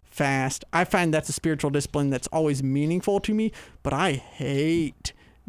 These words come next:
doing it, like, in the moment of not eating, mostly 'cause I love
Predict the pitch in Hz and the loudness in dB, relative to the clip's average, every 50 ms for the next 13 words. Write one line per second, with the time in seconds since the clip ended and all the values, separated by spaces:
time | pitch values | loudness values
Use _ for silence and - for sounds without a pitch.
0 | 139 - 156 151 151 151 143 135 131 127 127 127 - - - - - - - 147 | -4 -2 0 2 2 2 2 0 0 0 0 -2 -2 -4 -10 -16 -18 -14 -8 -6
1 | 143 127 - - - - 156 156 156 147 139 131 131 131 135 139 139 156 170 - | -4 -4 -6 -6 -4 -2 0 2 2 2 2 0 0 0 0 2 2 0 0 -2
2 | - 135 139 139 135 - - 143 147 165 160 160 - - - - - - 226 240 | -4 -4 -2 -2 -2 -2 -2 -4 -4 -4 -4 -6 -10 -16 -20 -12 -4 -2 0 0
3 | - - 147 - 147 135 123 117 123 123 123 117 120 123 - - | 0 -2 -2 0 0 0 0 -2 -2 -2 -2 -2 -2 -4 -8 -14